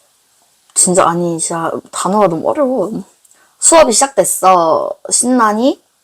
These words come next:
음, 신-, 신나네. 수업을 좋아할 수가 있구나.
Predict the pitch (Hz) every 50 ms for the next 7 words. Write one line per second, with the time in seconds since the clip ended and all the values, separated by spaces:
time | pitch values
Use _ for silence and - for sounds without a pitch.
0 | _ _ _ _ _ - 170 165 160 160 156 156 - - 208 - - - - 214
1 | 214 220 226 214 180 180 175 165 165 170 - _ _ _ _ _ _ _ _ _
2 | _ _ _ - - _ _ - - - - - - - _ _ _ - - -
3 | 285 285 254 208 175 - - 175 165 175 190 - - - 190 165 160 _ - 208
4 | 180 180 175 170 170